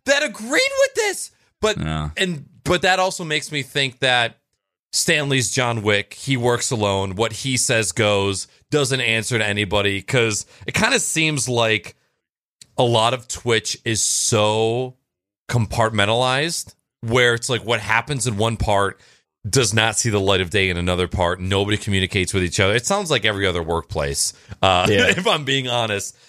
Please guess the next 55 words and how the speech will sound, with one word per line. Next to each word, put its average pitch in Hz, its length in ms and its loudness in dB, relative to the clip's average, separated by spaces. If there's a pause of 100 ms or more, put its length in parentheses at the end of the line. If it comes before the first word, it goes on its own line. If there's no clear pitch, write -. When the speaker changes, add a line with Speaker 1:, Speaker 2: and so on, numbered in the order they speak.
(320)
Speaker 1:
Um, 190 200 2
Speaker 3:
There's 139 160 2
one 165 180 2
old 151 300 4
guy 131 220 4
pulling 120 380 -2
the 107 120 -2
trigger, 98 560 -2
and 120 180 0
it 113 40 0
reg-, 117 220 -2
regardless 143 680 2
of 147 80 0
what 139 160 2
those 139 160 0
thirty 127 220 0
people 123 260 -2
say 117 180 2
at 110 120 2
the 107 80 -2
table, 113 340 0
they're 117 140 2
like, 104 320 -2
he's 175 160 0
like, 165 100 2
"Hey, 208 320 2 (280)
so 190 180 4
the 165 140 2
emotes 262 520 2
all 180 120 4
these 139 200 -2
kids 220 300 2
are 156 80 4
really 165 280 2
loving, 135 540 0
you 156 140 -2
know 185 60 4
what 226 100 2
we 180 80 2
should 139 180 -4
do 190 240 4
is 117 200 -2
have 156 200 0
specific 170 540 -2
ones." 110 200 0
And 131 60 -2
they're 139 80 2
like, 139 180 0
"Uh, 180 520 2
maybe 208 200 -2
that's 208 200 2
not 202 80 0
a 180 40 0
good 175 140 2
idea." 147 560 2